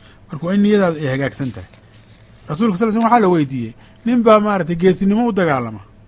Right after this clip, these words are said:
Ninna, ee, xamiya iyo, ee, caano iyo wax noocaas oo kale u dagaalamaya. Iyo anafo.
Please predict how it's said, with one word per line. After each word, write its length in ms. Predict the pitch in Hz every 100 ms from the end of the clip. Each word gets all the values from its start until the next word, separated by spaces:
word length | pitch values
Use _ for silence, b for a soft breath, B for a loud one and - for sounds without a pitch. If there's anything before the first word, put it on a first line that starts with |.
| - - - - - - - - b b b -
Ninna, 520 | 196 254 233 147 101 - - - - - - - -
ee, 1160 | 160 165 160 160 156 156 151 151 143 143 139 135 - - -
xamiya 380 | 165 185 202 254
iyo, 320 | 185 156 120 110 - - - _ _ - - -
ee, 1040 | 147 143 139 139 139 135 131 127 123 123 117 - _ _ - - - _ -
caano 360 | - 156 185 202
iyo 160 | 190 190
wax 100 | 170
noocaas 300 | 175 170 165
oo 40 |
kale 160 | 160 165
u 120 | 175
dagaalamaya. 640 | 160 160 156 160 127 113 107 - _ _ - _ _ - - - _ _ -
Iyo 180 | 151 165
anafo. 380 | 180 185 123